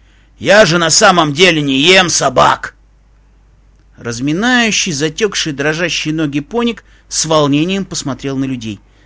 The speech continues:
«Спасибо вам! И я хотел вас спросить, вы ведь,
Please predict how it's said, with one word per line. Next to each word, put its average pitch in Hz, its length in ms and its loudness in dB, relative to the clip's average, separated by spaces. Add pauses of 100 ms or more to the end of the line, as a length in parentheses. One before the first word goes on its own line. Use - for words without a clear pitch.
«Спасибо 269 540 0
вам! 233 260 -2 (800)
И 247 80 0
я 233 340 0
хотел 254 300 -4
вас 254 120 0
спросить, 262 400 -2 (460)
вы 196 220 -6
ведь, 190 300 -10